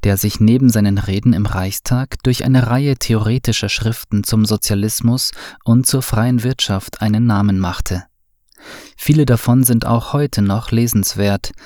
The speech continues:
Seine Darstellung der Folgen einer sozialistischen Machtübernahme hat nichts von ihrer Aktualität verloren. Die sozialistischen Ideen kommen heute nicht mehr mit roten Fahnen und Aufmärschen daher,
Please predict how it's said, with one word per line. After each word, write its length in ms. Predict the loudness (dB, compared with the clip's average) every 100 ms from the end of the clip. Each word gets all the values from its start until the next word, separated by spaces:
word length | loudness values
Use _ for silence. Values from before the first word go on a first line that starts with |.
| -20 -18 -6
Seine 300 | 0 0 2
Darstellung 580 | 0 0 0 0 0
der 140 | -2 -4
Folgen 560 | -2 0 2 2 0
einer 240 | 2 0 0
sozialistischen 720 | -2 -4 -2 -2 -4 -4 0
Machtübernahme 840 | 0 0 -2 0 2 2 2 2 -2 -10
hat 200 | -8 0
nichts 360 | 2 2 2 -4
von 180 | 2 2
ihrer 360 | 4 0 0
Aktualität 840 | -2 -4 -2 0 0 -2 -4 -4 -2
verloren. 580 | 0 0 -2 -4 -8 -12 _ _ _ _ _ -20 -20 -20 -6 0
Die 100 | 2
sozialistischen 800 | 2 2 0 0 -2 -2 0
Ideen 560 | 0 0 2 2 2 -2
kommen 360 | 0 4 4 2
heute 300 | 0 2 2
nicht 300 | 2 0 -2
mehr 140 | 0
mit 200 | 0 -2
roten 320 | -2 -2 -4
Fahnen 440 | -4 -2 0 2 2
und 180 | 0
Aufmärschen 640 | 0 -2 0 0 0 0 0
daher, 440 | 0 0 0 -2